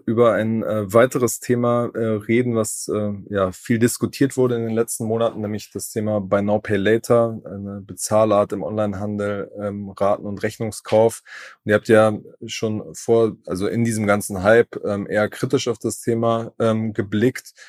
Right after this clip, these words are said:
Klarna und Affirm sind da, sind da große, wichtige Player.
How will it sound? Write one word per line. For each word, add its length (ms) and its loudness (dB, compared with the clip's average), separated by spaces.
Klarna 500 2
und 220 -2
Affirm 380 0
sind 180 -2
da, 340 4
sind 140 -8
da 100 2
große, 800 0
wichtige 340 -4
Player. 480 2